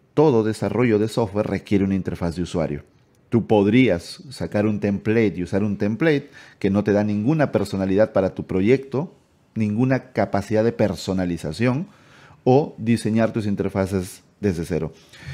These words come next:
Eso significa que en el mundo del desarrollo de software cada vez hay más demanda de diseñadores de interfaces y diseñadores U X. Muchísima demanda.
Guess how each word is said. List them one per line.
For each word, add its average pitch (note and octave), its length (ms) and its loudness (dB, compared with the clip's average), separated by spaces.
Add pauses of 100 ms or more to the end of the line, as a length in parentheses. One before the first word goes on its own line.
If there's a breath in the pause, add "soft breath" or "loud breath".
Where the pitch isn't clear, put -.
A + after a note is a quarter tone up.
(420 loud breath)
Eso B2+ 160 6
significa C#3 680 2
que G#2+ 280 2
en A2+ 140 2
el A2 120 4
mundo C#3+ 300 2
del A2 140 4
desarrollo A2+ 420 2
de B2+ 100 2
software B2+ 460 -2
cada D3 380 4
vez C3+ 220 4
hay B2+ 100 0
más B2+ 320 2
demanda A#2+ 640 2
de A#2 280 2
diseñadores A2 600 2
de A2 80 0
interfaces A2 640 -2
y A#2+ 120 2
diseñadores G#2 680 0
U G2 220 2
X. - 280 -6
Muchísima A#2+ 1080 -2
demanda. F#2 540 -2